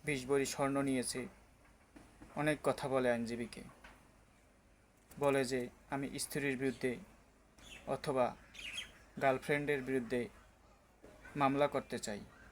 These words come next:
আমি টাকাগুলো, স্বর্ণগুলো উদ্ধার করতে চাই। দেখেন ভাই, যখন আপনি স্ত্রীকে দিচ্ছেন, ভালোবেসে দিচ্ছেন, যখন আপনি গার্লফ্রেন্ডকে দিচ্ছেন,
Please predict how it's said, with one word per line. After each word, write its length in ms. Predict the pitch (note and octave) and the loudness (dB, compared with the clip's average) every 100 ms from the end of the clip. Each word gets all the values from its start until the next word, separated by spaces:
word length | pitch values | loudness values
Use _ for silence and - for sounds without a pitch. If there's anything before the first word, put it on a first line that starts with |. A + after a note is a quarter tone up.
| - - - - - - - - - | -20 -20 -20 -20 -20 -20 -20 -10 -4
আমি 180 | D3 | -4
টাকাগুলো, 680 | C3+ C3 D3+ C#3 C#3+ C#3+ C#3+ - - - - - - - - | 4 4 6 2 4 2 0 -4 -12 -18 -18 -20 -20 -20 -18
স্বর্ণগুলো 680 | - D3+ C3+ C#3 C3 C3+ C3+ - - - - - - - - - - - | -6 -2 2 2 0 2 2 0 -6 -20 -20 -20 -20 -20 -20 -20 -16 -8
উদ্ধার 340 | D3+ B2+ D3 C#3 | -8 2 2 4
করতে 300 | C3+ - B2+ | -2 -2 -6
চাই। 220 | - G#2+ - - - - - - - - - - - - - _ _ - | -4 -6 -8 -18 -20 -20 -20 -20 -20 -20 -20 -20 -20 -20 -20 _ _ -2
দেখেন 380 | C#3 - C#3+ A#2+ | 0 0 -2 -2
ভাই, 160 | G#2 - - - - _ _ _ _ _ _ _ _ _ | -4 -8 -20 -20 -20 _ _ _ _ _ _ _ _ _
যখন 340 | C3 C#3+ E3 D3+ | 2 2 4 2
আপনি 360 | C3+ D3 C#3 | 0 0 -2
স্ত্রীকে 420 | A#2+ - C3 B2+ A#2+ | -2 -2 -2 -2 -2
দিচ্ছেন, 460 | A#2+ - B2+ A#2 - - - - - _ B2+ | -2 -4 -6 -6 -10 -20 -20 -20 -20 _ 0
ভালোবেসে 480 | B2+ C3 B2 C3+ | 2 2 0 -4
দিচ্ছেন, 420 | A#2+ A#2+ - A#2 A2 - - - - - _ _ - - - C3 | -4 -6 -6 -8 -10 -18 -20 -20 -20 -20 _ _ -20 -20 -10 0
যখন 340 | C3+ - C#3+ | 0 2 0
আপনি 360 | B2+ - B2+ A#2+ G#3+ C3+ | 0 0 -4 -4 -10 0
গার্লফ্রেন্ডকে 600 | B2+ B2 - C#3+ C#3+ C#3 | 2 2 2 -2 0 -2
দিচ্ছেন, 380 | A#2+ A#2 - | -2 -4 -6